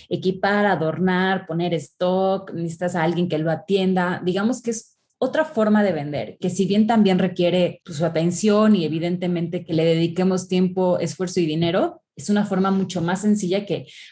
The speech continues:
ahora sí la puedes empezar desde el sillón de tu casa, abres tu cuenta, subes tus productos y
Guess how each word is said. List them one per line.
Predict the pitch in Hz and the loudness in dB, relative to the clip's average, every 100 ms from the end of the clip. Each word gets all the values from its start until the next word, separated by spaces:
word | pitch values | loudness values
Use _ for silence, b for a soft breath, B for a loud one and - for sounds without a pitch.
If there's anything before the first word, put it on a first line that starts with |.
| B | B
ahora | 190 208 | 0 2
sí | 202 | 2
la | 196 | 2
puedes | 185 196 190 | 2 0 0
empezar | 165 151 147 175 185 | -4 -6 -4 -2 0
desde | 185 170 156 | 0 0 0
el | 160 | -2
sillón | 135 160 185 | -4 -2 0
de | 196 | 0
tu | 202 143 | -2 -6
casa, | 175 208 240 240 | -4 -2 -2 -2
abres | - 180 185 185 | 0 0 0 -4
tu | 147 | -8
cuenta, | - 190 208 226 | -2 -2 0 -2
subes | 233 190 180 185 | -2 -2 -2 -6
tus | 165 | -12
productos | - 165 185 185 226 262 - B B B | -4 -2 -2 -2 -2 -2 -4 B B B
y | - 160 151 139 | -4 -2 -2 -4